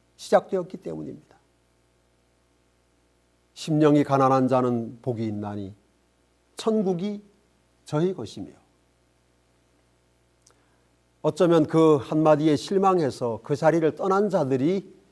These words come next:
있었을지도 모릅니다. 그러나 이 말씀이 바로 산상수훈의 들머리입니다. 이 말씀을 통과하지 않고는 한 발자국도 앞으로 나갈 수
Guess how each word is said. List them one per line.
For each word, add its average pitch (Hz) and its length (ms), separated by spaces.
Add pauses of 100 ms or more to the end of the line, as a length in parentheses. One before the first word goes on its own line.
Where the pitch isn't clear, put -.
(540)
있었을지도 143 640
모릅니다. 127 480 (1600)
그러나 123 360
이 190 120
말씀이 185 420
바로 92 340 (460)
산상수훈의 214 1200 (680)
들머리입니다. 135 760 (1000)
이 269 180
말씀을 247 520
통과하지 220 560
않고는 165 480
한 269 360
발자국도 233 880
앞으로 214 340
나갈 170 260
수 208 320